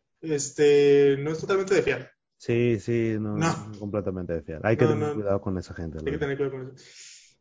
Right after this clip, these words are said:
Speaker 1: Ah, pues, qué buena plática, mi banda. Podría ser así toda la
Speaker 2: Buena
Speaker 1: noche,
Speaker 2: plática,
Speaker 1: pero
Speaker 2: sí, la
Speaker 1: se me
Speaker 2: neta.
Speaker 1: va a extender este podcast y hay que tener material para los siguientes <laughs> episodios.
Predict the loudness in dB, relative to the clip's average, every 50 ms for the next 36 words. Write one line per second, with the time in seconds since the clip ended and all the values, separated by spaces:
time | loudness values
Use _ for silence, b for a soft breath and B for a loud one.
0 | -12 -6 -4 0 0 2 2 2 2 2 0 -2 -4 -4 -4 -2 -2 -2 -2 -2
1 | -4 -8 -6 -4 -2 0 0 0 0 -2 -4 -4 -4 -4 -2 -2 -2 -2 -4 -4
2 | -6 -6 -6 -6 -6 -4 -4 -4 -4 -6 -4 -2 -2 0 2 4 4 4 4 4
3 | 4 4 4 6 4 4 2 2 -2 -4 -10 -8 -4 0 2 2 2 2 2 2
4 | 2 4 4 2 2 0 0 -2 0 0 2 0 0 -2 -2 -4 -2 -2 -2 -2
5 | 0 0 0 2 2 2 2 0 -2 -2 -4 -4 -4 -4 -2 -2 -2 -4 -6 -12
6 | -18 _ _ _ -2 0 0 2 4 2 2 2 2 2 2 2 2 2 0 0
7 | -2 -2 0 0 -2 -2 0 0 2 2 2 0 -2 -2 0 2 2 2 4 4
8 | 4 4 4 2